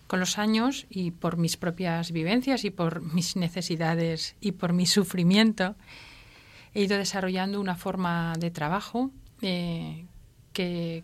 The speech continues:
creo que yo ahora, eh, más que realmente enseñar, lo que pretendo es que la persona tenga una nueva relación con su cuerpo.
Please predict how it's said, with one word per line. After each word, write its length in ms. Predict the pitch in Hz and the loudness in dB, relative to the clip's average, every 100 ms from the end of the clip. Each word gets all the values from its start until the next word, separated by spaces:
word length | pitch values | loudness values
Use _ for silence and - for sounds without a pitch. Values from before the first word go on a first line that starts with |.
| - | -8
creo 280 | 185 202 202 | -2 -2 -2
que 120 | 190 | -2
yo 140 | 180 | 0
ahora, 320 | 175 196 208 208 | 2 2 2 -2
eh, 80 | 175 | -6
más 480 | 170 170 170 170 | -4 -2 -2 -4
que 140 | - 190 | -4 -4
realmente 600 | 185 185 180 185 180 180 | -4 -2 -4 -4 -4 -4
enseñar, 540 | 170 180 170 175 196 | -4 -2 0 0 -2
lo 300 | 208 196 175 | -4 -6 -6
que 520 | - 165 170 165 - - - - - | -2 -2 -2 -6 -10 -12 -16 -20 -4
pretendo 460 | 180 175 190 214 220 | -2 0 -2 0 0
es 280 | 214 - - - - | -2 -4 -8 -18 -4
que 100 | 190 | -2
la 100 | 175 | 0
persona 600 | 170 - 202 214 247 247 - | -2 -4 -2 -2 -2 -4 -4
tenga 300 | 202 208 214 | -4 0 0
una 260 | 208 190 185 | 0 0 0
nueva 300 | 196 208 208 | 0 0 0
relación 500 | 202 180 - 185 185 | -2 -4 -4 -4 -4
con 200 | 185 180 | -4 -6
su 160 | 180 | -8
cuerpo. 540 | - 170 165 - 156 | -6 -4 -4 -6 -12